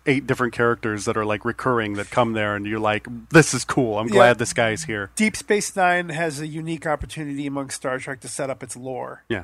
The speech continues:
Speaker 2: But I wanna get back to
Speaker 1: I'm
Speaker 2: Janeway.
Speaker 1: getting us way off track.
Speaker 2: Right.
Speaker 1: We're trying to get to why Janeway sucks.
Speaker 2: So, at the end of the series,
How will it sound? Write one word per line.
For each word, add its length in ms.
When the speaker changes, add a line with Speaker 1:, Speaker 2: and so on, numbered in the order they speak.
Speaker 2:
But 120
I 40
wanna 160
get 180
back 200
to 80
Speaker 1:
I'm 100
Speaker 2:
Janeway. 140
Speaker 1:
getting 520
us 360
way 340
off 240
track. 320
Speaker 2:
Right. 100
Speaker 1:
We're 100
trying 360
to 80
get 280
to 200
why 300
Janeway 440
sucks. 380
Speaker 2:
So, 340
at 200
the 140
end 160
of 60
the 60
series, 720